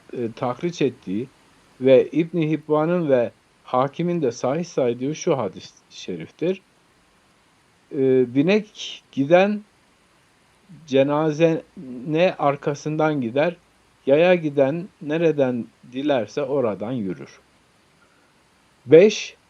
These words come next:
cenaze ile beraber e, kadınlar varsa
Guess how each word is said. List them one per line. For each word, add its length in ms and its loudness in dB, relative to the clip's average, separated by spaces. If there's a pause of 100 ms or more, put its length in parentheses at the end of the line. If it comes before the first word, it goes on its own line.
(720)
cenaze 800 4
ile 340 4
beraber 720 2 (260)
e, 500 4 (220)
kadınlar 600 2
varsa 600 2